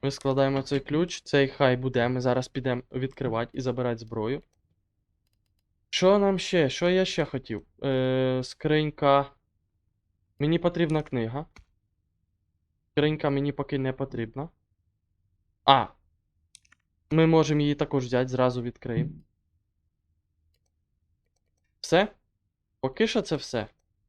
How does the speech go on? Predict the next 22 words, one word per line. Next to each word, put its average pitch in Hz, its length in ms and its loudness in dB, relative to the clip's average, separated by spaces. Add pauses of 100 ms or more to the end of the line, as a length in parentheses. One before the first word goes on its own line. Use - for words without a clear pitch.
(960)
S 160 240 2
L 175 140 6
S-ку, 131 280 0
давайте 147 340 2
S 160 200 -2
L 147 40 0
S-ку 131 300 -2
брати, 135 260 -2
тому 127 120 -2
що 135 160 -6
в 131 40 -2
мене 139 220 -2
немає 139 360 -2
набоїв. 120 460 -6 (320)
І 160 80 -4
також 170 320 0
зробимо. 156 420 0 (1700)
Зробимо, 120 600 -2
зробимо, 127 560 -2
зробимо. 143 540 0 (3500)
Окей. 123 200 -10 (840)
Зробимо 175 380 2